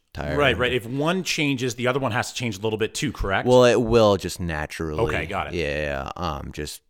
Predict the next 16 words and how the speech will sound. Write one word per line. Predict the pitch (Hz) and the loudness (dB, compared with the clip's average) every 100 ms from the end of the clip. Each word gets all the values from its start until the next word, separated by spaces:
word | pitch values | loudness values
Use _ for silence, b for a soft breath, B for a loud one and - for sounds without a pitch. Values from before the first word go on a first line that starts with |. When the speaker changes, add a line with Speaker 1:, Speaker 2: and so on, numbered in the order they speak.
| - | -6
Speaker 1:
by | 76 76 | -4 -4
the | 71 | -6
way | 76 73 73 | -6 -6 -6
that | 76 73 - - _ - _ _ - | -6 -8 -10 -20 _ -20 _ _ -6
tire | 87 76 71 | -4 -2 -4
sizes | - 76 69 - - | -6 -6 -6 -10 -10
work, | 71 65 - | -8 -8 -10
it's, | - - | -14 -12
you | 57 | -12
know, | - - | -12 -6
it's | 87 85 - | -6 -6 -6
the | 80 | -4
ratio, | 71 69 - 85 73 62 | -4 -6 -6 -6 -6 -6
like | 69 - | -6 -8
I | - | -8
said, | - - 65 | -8 -8 -10